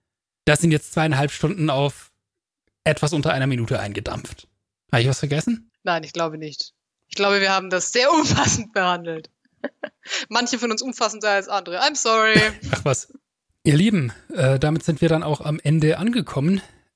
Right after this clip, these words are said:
Speaker 1: Ähm, weil's mir ausnahmsweise mal einfällt, ein kurzer Werbeblock. Wir haben eine Website unter zum lachenden Drachen punkt de, wo ihr einiges mehr über unsere Schandtaten, äh, <laughs> herausfinden könnt und über die Schandtaten der Leute in diesem Dorf.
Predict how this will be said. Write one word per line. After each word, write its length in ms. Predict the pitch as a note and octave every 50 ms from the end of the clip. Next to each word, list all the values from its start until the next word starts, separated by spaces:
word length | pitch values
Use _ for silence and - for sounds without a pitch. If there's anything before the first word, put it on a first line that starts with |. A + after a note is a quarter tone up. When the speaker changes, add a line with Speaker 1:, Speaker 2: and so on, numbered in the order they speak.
| _ _ -
Speaker 1:
Ähm, 580 | C#3+ C#3+ C#3+ C#3+ C#3+ C#3+ C#3+ C#3+ D3 D3 C#3 - _ _ _ _ _ _ _ _
weil's 520 | - D#3 D3 D3 D3 D3 E3 G3 A#3+ - -
mir 140 | F#3+ G3 F3+
ausnahmsweise 420 | F#3+ - G3+ D#3+ - E3 D#3 D#3+
mal 160 | D3+ D3 -
einfällt, 440 | - F#3+ G#3 - - D#3 E3+ F#3 -
ein 140 | D3+ D3 B2+
kurzer 320 | - G3+ A3 - - B2
Werbeblock. 520 | B2+ D3 D#3+ C3+ A#2+ B2 C#3+ D#3 - - E4+ - - - _ _
Wir 220 | D#3+ F3+ G#3 -
haben 160 | A3 G#3+ A3
eine 160 | G#3 G#3 F#3 D3
Website 460 | D#3+ E3 - - - F#3 F3 F3+ -
unter 240 | - D#3 D3 D#3+ D3+
zum 140 | - D#3 C3+
lachenden 320 | C3 C3 - - - C#3+
Drachen 280 | - C3+ B2 - E3 C#3+
punkt 300 | - C#3+ C3+ - - -
de, 300 | C3+ B2 C3+ E3+ G3 - - _ - - - - - _ - - - _ _ _
wo 600 | C#3+ C3+ C3 C#3+ C#3+ C#3+ C#3+ C#3+ C#3 C#3 C#3+ - A3+
ihr 440 | F#3+ C#3+ C#3+ C#3 C3+ C3 C3+ C#3 - -
einiges 480 | C#3 C3+ C#3 C3+ - - - - -
mehr 260 | F3+ C#3 C3+ C#3+ D#3
über 320 | D#3+ D3 C3 C#3+ C#3 C#3 -
unsere 600 | C3+ C3 - C3+ C3 B2+ B2+ B2 A#2+ A#2+ A#2+ - _ _ -
Schandtaten, 760 | - - - D3+ C#3 - - C#3 B2+ - - C#3+ C3+ C3+ - _ _ -
äh, 120 | E3 B2 - - -
<laughs> 180 | - - - -
herausfinden 540 | - D#3 D#3 F3+ - - - G#3 F3 E3 C#3
könnt 240 | - D#3 E3+ -
und 220 | - D3 D3 D3 -
über 220 | D#3+ D3 C#3 C#3+
die 140 | C3+ C3+ C3
Schandtaten 580 | - - D3 C#3 - - - C3+ - - C#3+ C3+
der 100 | B2+ B2
Leute 260 | B2+ A#2+ A#2+ - -
in 80 | B2+
diesem 220 | C3 C3+ C3 C3+ A#2
Dorf. 200 | C#3 E3+ G#3